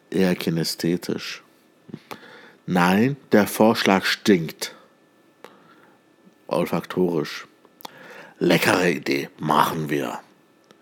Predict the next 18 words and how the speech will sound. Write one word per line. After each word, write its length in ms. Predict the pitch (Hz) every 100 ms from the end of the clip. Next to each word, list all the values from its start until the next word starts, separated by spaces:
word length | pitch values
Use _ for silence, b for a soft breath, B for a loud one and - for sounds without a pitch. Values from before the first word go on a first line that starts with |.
| _ -
Ja, 160 | 85
eher 260 | 85 90 87
gustalgorisch. 1120 | - 95 - 87 82 - 73 69 - - - _ _ B B B B B B B B
Wichtig 380 | 110 156 - 175
ist 140 | - -
jedoch, 360 | 139 147 147
dass 520 | - 131 131 - - -
so 100 | -
eine 420 | 120 123 - -
einzelne 600 | 147 202 - 185 151 120
Aussage 500 | 110 120 - 123 143 -
noch 180 | 113
keine 340 | - 117 160 156
Rückschlüsse 840 | 117 160 - - 135 - 160 156 156 - -
über 180 | 113 127
die 120 | 113
Hauptkanäle 680 | 123 139 - 117 110 110 113
liefert. 580 | 127 165 - 82 -